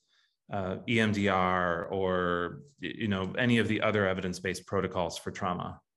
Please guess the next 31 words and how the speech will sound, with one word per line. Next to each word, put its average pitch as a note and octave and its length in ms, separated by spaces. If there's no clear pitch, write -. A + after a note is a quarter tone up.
So F2+ 360
anyway, A#2 380
um, A2+ 480
I A#2+ 60
guess B2 280
that B2+ 180
it A#2+ 80
was A#2+ 160
as, G#2+ 120
it A#2+ 160
was A2+ 140
as A2 100
simple B2+ 300
as G#2+ 120
that. A2+ 280
You G2+ 80
know, G2+ 80
I G2 60
realized G#2+ 480
I G2+ 180
can G#2 240
do A#2+ 180
two A#2+ 220
things A2 240
that G#2 120
I G#2+ 100
love A2 140
at G#2 60
the B2 80
same G2+ 300
time. G2 460